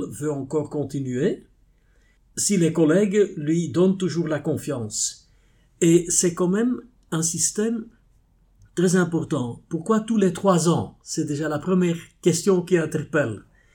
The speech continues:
En fait, c'est très simple. Les mandats des juges sont de six ans renouvelables.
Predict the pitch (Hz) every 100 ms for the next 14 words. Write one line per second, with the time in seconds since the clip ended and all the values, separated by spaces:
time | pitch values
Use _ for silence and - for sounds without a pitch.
0 | _ _ _ _ _ 151 147 247 247 190
1 | 160 170 160 160 170 196 247 294 170 156
2 | 156 156 151 226 170 160 113 175 214 151
3 | 104 92 - _ _ _ _ _ _ _
4 | _ _ _ - - 208 220 214 247 135
5 | 165 165 - - - 254 175 175 165 254
6 | - _ _ _ _ _ - 147 208 226
7 | 156 147 120 110 95